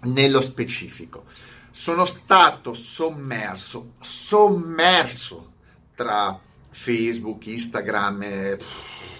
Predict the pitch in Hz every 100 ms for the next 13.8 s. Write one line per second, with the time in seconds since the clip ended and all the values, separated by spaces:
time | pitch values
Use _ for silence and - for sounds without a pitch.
0 | - - - - 104 104 90 71 82 92
1 | 92 90 90 92 151 139 131 120 120 120
2 | 117 - - - - - - - - -
3 | - - - - - - - - - -
4 | - - 127 123 113 104 95 87 107 -
5 | 120 - 101 120 - 98 90 98 113 -
6 | - - - - - 180 185 135 104 -
7 | 95 92 - - 113 117 - - 120 117
8 | 151 190 - _ _ _ _ _ _ 156
9 | 170 165 104 107 131 123 104 98 98 -
10 | - 69 - - 135 - - - - _
11 | - 359 320 311 - - 147 139 147 143
12 | - 143 147 - 127 123 - - _ 185
13 | 185 220 202 - 180 175 165